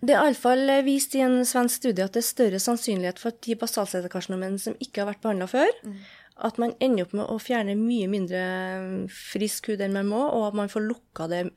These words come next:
Speaker 1: enklere, som man kaller det, helst med en sånn, bare sånn enkel arrlinje. At man ikke må flytte på hud eller, eh, hente hud en annen plass.
Speaker 2: Skjønner.
Speaker 1: Mm.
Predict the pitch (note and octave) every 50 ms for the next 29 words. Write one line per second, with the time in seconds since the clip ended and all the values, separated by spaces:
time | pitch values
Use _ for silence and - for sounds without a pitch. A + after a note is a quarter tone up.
0 | - - A#3 A3+ G#3+ G3 - - D#3+ D#3+ E3 E3+ - G3+ G3+ G3+ - A3+ G3+ F3
1 | D#3+ F3 F3+ F3 G3+ G3 - - G3+ G3+ F#3 - G3 F#3+ F#3 G3 F#3+ D#3+ D#3 F3+
2 | F3+ F3 F3 - - - - - - F3+ E3+ E3 - F3 F3 - G3+ G3 F#3 F3+
3 | E3+ E3 E3 D#3+ - - F#3 - - - - - G3 G3 F#3 F#3+ G3 G3+ G#3 G3+
4 | E3+ F3 F3+ F3 - - - G#3 G3 - _ _ - C#3+ - F3 E3+ F3 E3+ E3+
5 | F3 E3+ E3+ F3+ E3+ E3+ E3+ E3 E3+ E3+ D#3+ E3 E3 E3 D#3+ D#3+ D#3 E3 - -
6 | - - - _ - G#3 F#3 F3+ - E3+ F3+ F3 E3+ E3+ F3+ F3 F3 D#3+ D#3+ -
7 | D#3+ E3 - - - - - - _ _ - _ _ - - - A3 G3+ F#3 F#3+
8 | G#3+ - _ _ - C4 B3+ A3 F#3 F3 F3